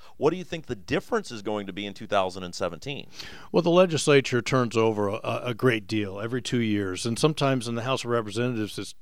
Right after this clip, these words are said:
Speaker 2: it's upwards to, uh, twenty percent. It's, um, almost there in the Senate this year. I think there are different personalities, number one, but two,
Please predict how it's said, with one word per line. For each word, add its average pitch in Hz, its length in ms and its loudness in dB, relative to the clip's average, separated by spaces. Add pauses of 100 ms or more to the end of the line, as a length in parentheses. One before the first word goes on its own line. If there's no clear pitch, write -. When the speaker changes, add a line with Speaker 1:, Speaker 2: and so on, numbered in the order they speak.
Speaker 2:
it's 117 280 -10 (120)
upwards 131 480 -4
to, 110 340 -6 (460)
uh, 110 240 -4
twenty 139 240 2
percent. 117 500 -2 (380)
It's, - 400 -6
um, 127 420 -2
almost 156 500 0
there 131 320 0
in 123 220 -10
the 107 80 -10
Senate 143 380 -6
this 143 280 -4
year. 95 320 -8
I 135 120 0
think 165 220 -2
there 139 140 2
are 127 60 2
different 139 380 -4
personalities, 120 640 -4
number 104 180 -8
one, 123 240 -2
but 110 160 -6
two, 175 260 4